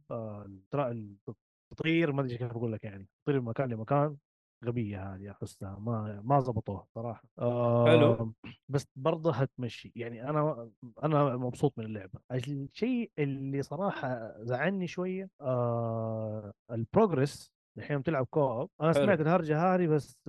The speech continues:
Speaker 1: قلت يمكن أنا فهمت غلط، طلعت لا، ما فهمت لا غلط ولا حاجة. إنه إيش الفكرة؟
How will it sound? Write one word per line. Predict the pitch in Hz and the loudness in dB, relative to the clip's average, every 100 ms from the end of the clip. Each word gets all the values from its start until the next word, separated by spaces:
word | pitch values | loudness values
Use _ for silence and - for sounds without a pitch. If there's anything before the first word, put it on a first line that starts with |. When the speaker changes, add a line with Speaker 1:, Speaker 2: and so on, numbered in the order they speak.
| 131 | -2
Speaker 1:
قلت | 208 | -2
يمكن | 220 170 131 120 - | -2 -4 -8 -8 -4
أنا | 156 | -4
فهمت | 143 143 113 | -2 -6 -6
غلط، | 117 107 - | -8 -10 -6
طلعت | 233 254 208 | -2 0 4
لا، | 190 | 4
ما | 165 | 4
فهمت | 180 160 | 2 0
لا | 151 | 2
غلط | 151 139 | 4 2
ولا | 120 107 | 0 -6
حاجة. | - 98 98 101 139 | -8 -12 -14 -4 -2
إنه | 151 156 | 0 0
إيش | 160 | 0
الفكرة؟ | 143 - 120 | -2 -2 -4